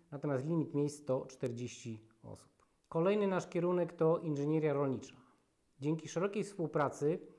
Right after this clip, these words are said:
wydziału ze światowymi liderami rynku maszyn rolniczych absolwent tego kierunku nabędzie szeroką wiedzę, umiejętności praktyczne i kontakty z przyszłymi pracodawcami. Nabywane w trakcie studiów wysokie kompetencje są doceniane przez przyszłych pracodawców,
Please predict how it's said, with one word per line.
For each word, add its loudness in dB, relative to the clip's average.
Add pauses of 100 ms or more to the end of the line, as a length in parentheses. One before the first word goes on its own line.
(380)
wydziału 2
ze -2
światowymi 0
liderami 4
rynku -2
maszyn -4
rolniczych -6
absolwent 0
tego 0
kierunku -2
nabędzie -4
szeroką -4
wiedzę, 0 (120)
umiejętności -6
praktyczne -10
i -10
kontakty -8
z -10
przyszłymi -6
pracodawcami. -10 (960)
Nabywane 2
w -8
trakcie -2
studiów -6
wysokie -4
kompetencje -4
są -6
doceniane 0
przez -10
przyszłych -10
pracodawców, -6